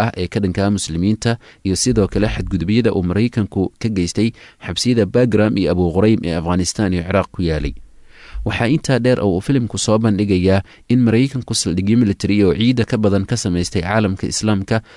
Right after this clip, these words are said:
saldhigyadaas oo isugu jira kuwa muuqda iyo kuwa qarsoon oo aanay xitaa shacabka Maraykanka ka warqabin intooda badan. Saldhigyadaas ayaa ah kuwa laga hago diyaaradaha dronista ee duqaymaha aan kala sooca lahayn ka geysanaya,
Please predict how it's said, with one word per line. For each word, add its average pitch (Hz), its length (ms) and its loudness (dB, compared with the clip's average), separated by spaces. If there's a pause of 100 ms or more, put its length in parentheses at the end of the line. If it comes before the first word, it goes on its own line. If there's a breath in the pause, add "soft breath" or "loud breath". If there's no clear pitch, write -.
saldhigyadaas 107 720 0
oo 87 120 0
isugu 98 240 -4
jira 95 200 0
kuwa 104 240 2
muuqda 98 360 0
iyo 87 160 2
kuwa 104 200 0
qarsoon 104 480 0 (320 loud breath)
oo 98 60 -2
aanay 95 180 2
xitaa 110 340 -2
shacabka 98 420 -4
Maraykanka 98 480 -2
ka - 160 -4
warqabin 98 400 0 (140)
intooda 92 340 0
badan. 73 280 -4 (380 soft breath)
Saldhigyadaas 123 720 0
ayaa 95 280 2 (100)
ah 113 80 2 (100)
kuwa 123 180 4
laga 98 220 4
hago 101 320 2 (240 soft breath)
diyaaradaha 101 480 2
dronista 104 640 0
ee 90 160 0
duqaymaha 101 560 0
aan 90 160 -4
kala 90 180 -4
sooca 95 340 0
lahayn 98 280 2
ka 107 160 -4
geysanaya, 92 560 0